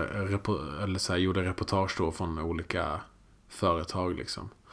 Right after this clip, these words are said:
Och så även då visat ifrån hans, ehm, eller deras verkstad, de har ju flera anställda typ så här, där de testar liksom olika servrar och sånt där.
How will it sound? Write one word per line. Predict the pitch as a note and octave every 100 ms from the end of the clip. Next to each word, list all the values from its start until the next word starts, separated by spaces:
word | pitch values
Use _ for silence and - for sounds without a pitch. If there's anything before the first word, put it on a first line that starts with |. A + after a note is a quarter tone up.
| - - - -
Och | -
så |
även | G#2 G#2 F#2+ G#2
då | G2
visat | F#2 F#2+ F2+ G2 F2+
ifrån | F#2 - F#2+
hans, | F2 G2 F2 F2 -
ehm, | F#2 F2+ E2+ E2 - _ _ _ - - - - -
eller | A#2
deras | G#2+ G#2 F#2+ F#2+
verkstad, | F2+ A2+ A2+ -
de | F#2 F#2
har |
ju | G#2+
flera | G2+ G2 F2 E2+
anställda | F#2 F2+ - A#2+ A#2+ F2+
typ | - E2
så | -
här, | D#2+
där | F2+
de | F2 E2+
testar | - F#2 - A2 G#2
liksom | F2 - F#2+
olika | E2+ F2 F2+
servrar | - G2 F2 F2+
och | F2
sånt | - E2
där. | -